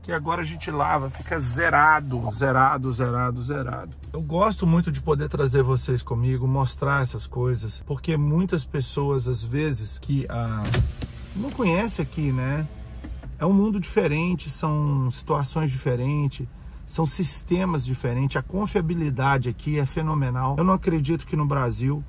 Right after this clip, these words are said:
ah, o leilão fosse deixar, ah, sabe, eu ter esse contato assim diretamente.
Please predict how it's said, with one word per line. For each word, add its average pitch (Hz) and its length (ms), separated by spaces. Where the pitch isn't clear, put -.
ah, 123 360
o 131 120
leilão 139 320
fosse - 280
deixar, 131 640
ah, - 320
sabe, 139 560
eu 139 140
ter 160 140
esse 165 240
contato 151 680
assim 151 300
diretamente. 147 760